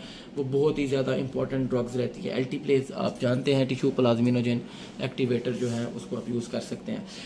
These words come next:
इसके अलावा hypertension में अगर आपको बीपीएच है, benign prostate hyperplasia, prazosin है, और लेकिन still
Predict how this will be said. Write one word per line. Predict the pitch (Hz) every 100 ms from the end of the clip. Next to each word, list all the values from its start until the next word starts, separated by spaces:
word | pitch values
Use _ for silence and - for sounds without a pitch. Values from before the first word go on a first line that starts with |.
| - 185
इसके | -
अलावा | 208 190 185
hypertension | 175 180 185 175 185 180
में |
अगर | 175 170
आपको | 165 160 170
बीपीएच | 143 160 185 180 180
है, | 170 165
benign | 160 165 165
prostate | 156 - 165
hyperplasia, | 156 143 165 160 156 160 151 160
prazosin | 156 175 175 160
है, | 151 151 151
और | 151
लेकिन | 147 143 156
still | - - 185